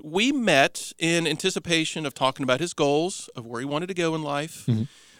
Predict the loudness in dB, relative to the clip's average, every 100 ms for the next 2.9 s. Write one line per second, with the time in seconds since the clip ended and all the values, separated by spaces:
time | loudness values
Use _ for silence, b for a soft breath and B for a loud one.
0 | B -4 0 2 2 2 0 0 -2 -4
1 | -4 -4 -4 -4 0 4 4 2 -2 2
2 | 4 6 4 2 -2 0 2 0